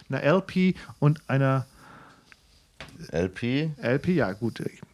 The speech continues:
Speaker 1: Erklär's bitte für so Podcast-Hörer, nicht nur den Leute, die, die, die, die Kamera halten, so.
Speaker 2: E P. Äh, es ist halt die Größe. Auf einer E P sind meistens vier Songs oder sechs, oder je nachdem, wie kurz die Lieder sind. Und auf einem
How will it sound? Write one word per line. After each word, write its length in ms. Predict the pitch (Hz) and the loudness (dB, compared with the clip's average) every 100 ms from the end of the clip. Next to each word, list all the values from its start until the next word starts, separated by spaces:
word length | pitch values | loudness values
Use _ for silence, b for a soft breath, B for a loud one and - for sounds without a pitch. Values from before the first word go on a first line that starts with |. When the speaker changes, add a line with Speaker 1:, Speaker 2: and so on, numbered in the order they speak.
| - - - - _ | -20 -20 -20 -20 _
Speaker 1:
Erklär's 480 | 131 139 175 208 208 | -4 0 4 2 2
bitte 200 | 190 160 | -2 -2
für 200 | 160 170 | 0 0
so 140 | 156 | 0
Podcast-Hörer, 680 | 143 180 - 185 - 165 147 | 0 0 0 -2 2 2 4
nicht 320 | 156 175 - | 2 0 0
nur 220 | 160 160 | 2 2
den 240 | 143 - 143 | 2 0 2
Leute, 260 | 139 151 135 | 2 2 2
die, 220 | 139 139 | 2 2
die, 160 | 143 | 0
die, 240 | 123 139 131 | 0 0 0
die 180 | 131 127 | 0 0
Kamera 400 | 147 147 117 107 | 0 2 0 -2
halten, 360 | 104 - - - | -4 -6 -6 -4
so. 240 | 104 - | -2 -2
Speaker 2:
E 100 | 123 | -4
P. 360 | - 82 76 67 - | -8 -8 -8 -8 -10
Äh, 60 | 76 80 | -2 0
es 160 | 82 | 0
ist 100 | 85 | 0
halt 140 | 98 90 | 0 0
die 80 | 82 | -2
Größe. 540 | 104 120 - 73 76 78 | -2 -2 -2 -6 -6 -8
Auf 140 | - 90 | -6 -4
einer 80 | |
E 60 | 85 | -4
P 160 | 90 95 | -4 -4
sind 120 | 98 | -2
meistens 260 | 90 87 | -2 -4
vier 200 | - 95 | -8 -8
Songs 500 | 90 98 107 113 - - _ _ - | -4 -2 -2 -4 -12 -18 _ _ -8
oder 160 | 78 78 | -6 -2
sechs, 280 | 85 107 - | -2 -2 -2
oder 120 | 80 | 0
je 80 | 78 | 0
nachdem, 280 | 78 82 | -2 -2
wie 60 | 82 | -2
kurz 300 | 80 85 - | -4 -6 -6
die 40 | 78 | -4
Lieder 240 | 85 90 | -2 -2
sind. 220 | 92 101 - B B B B B | -2 -4 -8 B B B B B
Und 100 | - | -8
auf 100 | 82 78 | -8 -10
einem 180 | - | -16